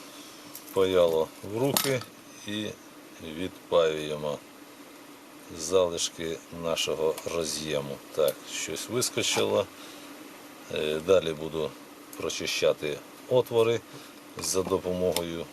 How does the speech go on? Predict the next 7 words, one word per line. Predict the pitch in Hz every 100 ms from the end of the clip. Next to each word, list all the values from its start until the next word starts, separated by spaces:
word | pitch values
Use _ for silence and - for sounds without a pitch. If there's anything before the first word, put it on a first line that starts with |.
| - 82
зубочистки | 92 95 98 - 92 - - 85 - - - - -
і |
паяти | 98 98 92 87 85
новий | 78 76 71
роз'єм. | 73 71 69 69 65 - - - - - - - - - - - -
Так, | - 92 76 - 87
відпаюємо | - - 87 82 80 80 82